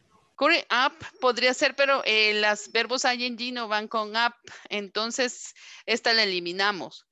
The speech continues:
Eh, cutting bites, cutting board o cutting crew. Bites, mordeduras, board, tabla, tabla de madera y crew, equipo.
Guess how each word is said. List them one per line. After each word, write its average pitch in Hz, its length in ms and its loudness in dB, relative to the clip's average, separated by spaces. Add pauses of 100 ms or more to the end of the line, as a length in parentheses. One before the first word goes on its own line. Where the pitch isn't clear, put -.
(460)
Eh, 170 680 0 (240)
cutting 240 320 -2
bites, 269 440 0
cutting 226 400 -8
board 302 320 0 (120)
o - 140 -10
cutting 226 260 -4
crew. 208 360 -2 (2500)
Bites, 240 360 0
mordeduras, 254 760 -2
board, 214 420 -2
tabla, 254 480 0 (1040)
tabla 190 260 0
de 185 80 -2
madera 190 420 -2 (320)
y 202 140 -8
crew, 269 400 0
equipo. - 460 -6